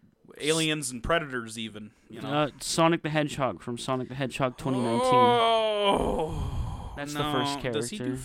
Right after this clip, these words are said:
Speaker 1: fatalities? Does Sonic kill people?
Speaker 2: Uh, why not? He's realistic, Ken Hart. <laughs> A, a kind of,
Speaker 1: Yeah.
Speaker 2: uh, slightly humanoid hedgehog-looking lightning-controlling ass motherfucking weird boy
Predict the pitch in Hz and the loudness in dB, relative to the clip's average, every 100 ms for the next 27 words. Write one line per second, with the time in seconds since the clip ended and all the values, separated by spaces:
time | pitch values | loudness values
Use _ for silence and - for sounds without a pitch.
0 | 226 - 127 127 202 269 233 135 135 277 | -10 -12 -10 -8 -8 -10 -10 -10 -10 -10
1 | 320 339 - 127 165 190 196 285 277 147 | -14 -16 -12 -12 -12 -16 -16 -16 -12 -10
2 | 139 143 160 135 - - _ _ _ _ | -8 -6 -6 -6 -8 -18 _ _ _ _
3 | - - - - _ _ _ 160 143 147 | -20 -20 -20 -20 _ _ _ -8 -2 2
4 | 175 - - - 85 95 107 123 _ _ | 2 0 -6 -14 -14 -10 -10 -12 _ _
5 | _ _ _ _ _ _ _ _ - 170 | _ _ _ _ _ _ _ _ -18 -4
6 | 294 277 269 202 185 - 196 165 - - | 0 0 -2 -6 -10 -20 -18 -18 -18 -18
7 | - _ 147 - 180 202 180 - - _ | -18 _ -4 0 2 2 0 -6 -20 _
8 | 107 104 101 - - - - - 151 147 | -16 -14 -14 -16 -20 -20 -20 -8 -4 -4
9 | 123 _ _ - - - - 156 175 151 | -6 _ _ -20 -10 -8 0 4 4 4
10 | 180 139 170 165 170 165 165 156 - 143 | -2 0 2 4 6 6 6 2 -2 -4
11 | 151 139 156 151 151 156 151 135 131 143 | -2 -2 2 2 2 -2 -2 -4 -2 0
12 | 147 147 143 - 143 143 135 135 131 143 | 0 0 0 0 0 2 2 0 -2 -4
13 | 135 135 - 135 139 131 117 131 143 147 | -4 -2 -2 -4 -4 -12 -10 -2 0 0
14 | 135 160 165 | 2 4 4